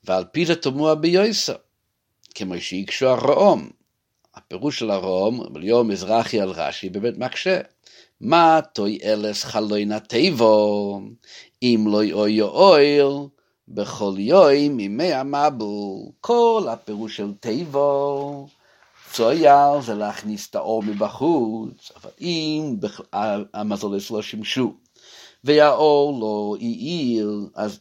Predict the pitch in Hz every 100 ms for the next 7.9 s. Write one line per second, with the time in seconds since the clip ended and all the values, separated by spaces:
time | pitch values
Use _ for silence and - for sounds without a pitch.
0 | - 147 170 127 120 120 - 113 110 110
1 | 160 165 123 113 104 101 - _ _ _
2 | _ _ _ _ _ 135 123 110 - 165
3 | 165 104 104 107 104 104 107 123 160 110
4 | 104 104 101 104 110 - 147 151 120 107
5 | 135 180 127 117 107 104 - 110 151 -
6 | 123 151 165 - _ _ _ _ _ -
7 | 143 180 214 180 - 107 - -